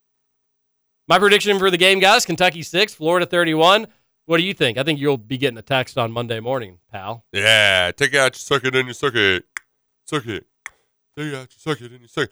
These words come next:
Speaker 2: Imagine thinking this
Speaker 1: But this
Speaker 2: Florida
Speaker 1: guy
Speaker 2: team
Speaker 1: listen-
Speaker 2: can score. When was the last time a team scored more than thirty points on Kentucky?
Speaker 1: This guy listens every morning, though, so I still appreciate the listens.
Speaker 2: But that's, when was the last time a team scored that much against Kentucky?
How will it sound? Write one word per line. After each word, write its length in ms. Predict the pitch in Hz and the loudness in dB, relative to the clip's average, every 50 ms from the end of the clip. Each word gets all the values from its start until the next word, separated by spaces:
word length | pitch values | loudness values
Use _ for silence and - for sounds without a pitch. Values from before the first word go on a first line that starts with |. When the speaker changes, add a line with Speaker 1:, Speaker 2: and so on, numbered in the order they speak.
| _ _ _ | _ _ _
Speaker 2:
Imagine 360 | 117 135 151 151 202 185 135 | 0 0 0 0 0 -4 -4
thinking 240 | 143 139 131 123 107 | -4 -4 -4 -4 -4
this 80 | 104 | -2
Speaker 1:
But 60 | 165 | 0
this 100 | 170 180 131 | 0 2 4
Speaker 2:
Florida 220 | 107 202 247 277 233 | 4 6 6 6 6
Speaker 1:
guy 80 | 240 | 4
Speaker 2:
team 100 | - 110 107 | 4 2 0
Speaker 1:
listen- 60 | - | 0
Speaker 2:
can 140 | - 113 104 | -2 -6 -10
score. 280 | - - 110 104 98 - _ _ _ _ | -8 -6 -4 -4 -4 -4 _ _ _ _
When 120 | - 143 170 | -2 0 0
was 120 | 214 185 | 0 2
the 60 | 185 | 2
last 200 | 170 160 160 156 | 2 2 2 2
time 240 | - 160 143 139 139 127 | 0 0 -2 -2 -2 -4
a 80 | 104 110 | -6 -6
team 220 | - 120 117 113 | -6 -6 -8 -8
scored 320 | - - 113 107 101 98 | -8 -6 -6 -6 -6 -6
more 200 | 95 98 101 101 | -4 -2 0 0
than 100 | 98 92 | -2 -4
thirty 240 | 90 - 95 90 90 | -6 -6 -4 -4 -4
points 300 | 85 - 90 90 87 - | -4 -6 -6 -6 -6 -8
on 60 | 85 80 | -12 -20
Kentucky? 380 | 87 _ 87 82 78 _ _ _ _ _ _ | _ _ -14 -14 -14 _ _ _ _ _ _
Speaker 1:
This 100 | - 165 | -2 -2
guy 40 | 202 208 | -2 0
listens 380 | 156 175 175 - 151 127 110 | -2 -4 -4 -6 -8 -6 -6
every 180 | 123 117 120 117 | -6 -6 -8 -8
morning, 440 | 110 110 123 143 139 113 107 110 113 _ | -8 -8 -6 -6 -8 -8 -12 -16 -20 _
though, 260 | 98 95 98 113 120 123 _ _ | -18 -16 -16 -16 -18 _ _ _
so 300 | - 104 101 104 107 107 _ _ - | -12 -12 -12 -12 -16 _ _ _ -20
I 80 | 110 | -20
still 240 | - - - 143 139 | -20 -18 -14 -14 -14
appreciate 480 | 113 - 107 110 113 _ - 98 90 _ | -14 -14 -18 -20 _ _ -20 -20 -20 _
the 60 | _ 92 | _ _
listens. 300 | 110 - _ 90 92 107 _ _ _ _ _ _ _ | -20 -20 _ _ _ _ _ _ _ _ _ _ _
Speaker 2:
But 180 | 107 104 - _ _ _ _ _ _ _ _ _ _ _ _ _ _ _ _ _ _ _ | -8 -8 -8 _ _ _ _ _ _ _ _ _ _ _ _ _ _ _ _ _ _ _
that's, 260 | 101 104 - - - _ _ 101 _ _ _ _ _ _ _ | -10 -10 -10 -12 -16 _ _ _ _ _ _ _ _ _ _
when 120 | 120 117 127 | -6 -4 -4
was 120 | 135 127 | -4 -2
the 60 | 139 | -2
last 180 | 123 123 123 - | -2 -4 -4 -6
time 240 | 131 127 120 117 113 | -10 -12 -12 -12 -14
a 100 | 113 107 - _ _ | -16 -18 -18 _ _
team 160 | _ 113 113 107 | _ -18 -18 -18
scored 280 | - - 110 110 107 101 98 _ _ _ _ _ _ _ _ _ _ | -18 -18 -18 -16 -16 -18 -20 _ _ _ _ _ _ _ _ _ _
that 80 | 101 | -10
much 220 | 101 101 98 - - | -10 -10 -10 -12 -14
against 180 | 92 90 - | -20 -20 -20
Kentucky? 320 | _ _ - - _ _ | _ _ -20 -20 _ _